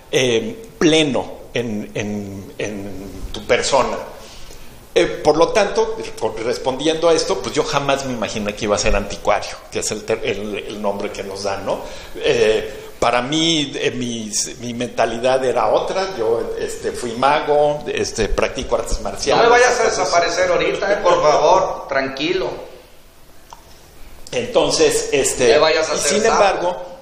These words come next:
Speaker 1: sin embargo, por azares del destino, los, los humanos somos gregarios por naturaleza. Quiero decir, guardamos, ca-, yo puedo asegurarles que todos nosotros, todos nosotros, algo guardamos. Tu dinero,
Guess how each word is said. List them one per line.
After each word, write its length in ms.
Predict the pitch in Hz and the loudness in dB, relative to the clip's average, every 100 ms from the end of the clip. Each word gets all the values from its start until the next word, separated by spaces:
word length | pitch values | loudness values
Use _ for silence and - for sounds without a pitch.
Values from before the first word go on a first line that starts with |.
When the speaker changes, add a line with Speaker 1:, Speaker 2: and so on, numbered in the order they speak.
| - | -10
Speaker 1:
sin 220 | - 175 | -8 -4
embargo, 420 | 175 170 170 170 - | -2 2 2 2 -2
por 140 | 143 | -2
azares 340 | 127 160 160 | 0 -2 -2
del 140 | 160 139 | -4 -6
destino, 480 | 143 - 160 151 151 - - | -6 2 4 4 0 -8 -6
los, 420 | 147 147 - - | 0 0 0 -2
los 240 | 160 143 165 | 0 0 0
humanos 440 | 160 175 175 - | 0 2 2 0
somos 340 | 160 160 156 | 0 0 0
gregarios 640 | 147 147 147 147 151 156 - | 2 2 4 2 2 -2 -6
por 320 | - 123 120 | -6 -8 -6
naturaleza. 760 | 117 - 127 135 160 185 180 | -8 -6 -2 -2 -2 -4 -6
Quiero 180 | - 143 | -6 -6
decir, 420 | - 147 - - - | -4 -8 -10 -16 -2
guardamos, 560 | 135 - 143 143 139 - | 0 2 0 0 -4 -4
ca-, 160 | 160 - 151 | -6 -6 -6
yo 160 | 156 170 | -4 -2
puedo 280 | - 180 170 | 2 4 4
asegurarles 800 | 156 127 135 143 143 147 165 | 2 -2 2 2 2 0 -6
que 140 | - 139 | -8 -6
todos 440 | - 202 214 - | 2 2 4 0
nosotros, 600 | 165 147 147 147 160 - | -2 0 -2 -2 -6 -4
todos 300 | - 151 175 | 0 0 0
nosotros, 480 | 156 135 147 - 220 - - - - - | -4 -2 -2 -2 -2 -2 2 4 2 2
algo 300 | 196 - 202 185 | 4 4 4 4
guardamos. 680 | - 156 127 110 98 - - - - - - | 4 2 0 0 -6 -12 -16 -16 -16 -16 -6
Tu 160 | 160 156 | 2 4
dinero, 760 | 156 160 170 160 151 - - | 4 4 6 6 4 2 -6